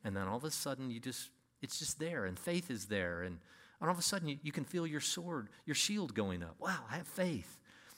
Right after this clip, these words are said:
And, and I just heard the word, and th-, their, their feet were prepared, and now I, I, I got a sword, and I, now I feel saved, and I, no, I don't just feel saved, I know I'm saved because of the word."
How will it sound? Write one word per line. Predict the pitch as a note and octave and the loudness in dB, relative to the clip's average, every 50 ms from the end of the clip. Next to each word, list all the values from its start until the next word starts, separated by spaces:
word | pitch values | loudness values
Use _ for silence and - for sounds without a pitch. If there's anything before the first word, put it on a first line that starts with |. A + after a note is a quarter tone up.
| - - - - - | -20 -20 -18 -6 -2
And, | D3 C3+ C#3+ D#3+ | 0 0 0 0
and | - C#3+ D3 - - - - | -2 -2 -4 -4 -6 -2 0
I | F#3 | 0
just | F#3+ F#3+ A3 - - | 2 4 2 4 4
heard | - B2 A#2+ | 4 4 4
the | D#3+ D#3 | 2 0
word, | E3+ A3+ B3+ B3+ F3+ A#2+ F#2 D#2+ E2+ G#2+ - | 2 2 2 2 2 2 0 -2 -6 -8 -8
and | - A#2+ | -8 -6
th-, | - - - | -6 -6 -4
their, | E3+ F#3 A3+ | -4 -2 -2
their | G#3 F3 D3+ G3 G3 | -2 -2 0 0 0
feet | - - C4 C4 - | 2 2 0 2 2
were | C3 A#2 - - - - _ | 2 0 0 -4 -20 -18 _
prepared, | - - C#3 - - C3+ B2 A2 G#2+ A2+ | -4 -2 -2 2 4 6 6 6 6 4
and | A2 G2+ - - - - - - - - | 2 0 -2 -8 -16 -20 -20 -16 -4 2
now | F#3+ G#3 | 4 4
I, | G#3 E3+ - | 4 4 2
I, | - D3+ F#3 - - B2+ - - - | 0 -6 -6 -6 -10 -10 -8 -6 -4
I | |
got | - E3 D#3 | -4 -2 0
a | E3+ | 2
sword, | - - - - - G3 G#3 A#3+ A3 - A#2 G2 G2 G2 | 4 4 6 4 4 2 2 2 2 2 2 2 4 4
and | A2 A2+ A#2+ | 4 2 2
I, | C3+ - - | 0 -2 -6
now | G3+ G3 F3+ | -6 -4 -2
I | F#3 F3 | -2 -2
feel | - - F#3 E3 | 0 0 2 2
saved, | - - - - A3 A#3+ B3+ A#3+ A3+ G3+ F3+ D#3+ C3+ A#2+ C3 | 4 4 4 4 2 0 0 4 4 6 6 6 4 4 4
and | B2 A2 G#2+ - - - - - - - | 4 4 2 -2 -8 -14 -16 -14 -2 2
I, | D#3+ F#3+ G3 - - | 4 4 4 4 2
no, | - E3 G#3+ G#3+ - - - | 2 2 2 2 2 0 0
I | F#3 | 2
don't | A3+ A#3+ | 4 4
just | E3 C3 A2+ - - | 4 2 0 0 0
feel | - F#3 A#3 A#3+ | 0 0 2 2
saved, | - - - D3+ D3+ - | 2 2 2 2 2 2
I | E3+ G#3 | 2 2
know | G#3+ F#3+ F#3 G3 A3 A3 | 4 4 4 4 4 2
I'm | D3+ F#2+ F#2 | 0 0 -2
saved | - - F2+ E2 D#2+ D#2+ - - - _ _ _ _ _ _ _ _ _ _ | -4 -6 -6 -8 -10 -10 -14 -18 -20 _ _ _ _ _ _ _ _ _ _
because | - - - F3+ F3 C#3+ | -8 -4 -4 -4 -4 -4
of | B2 E2+ | -6 -6
the | E2+ | -8
word." | E2 E2 E2+ E2+ E2+ F2 | -8 -8 -8 -10 -10 -12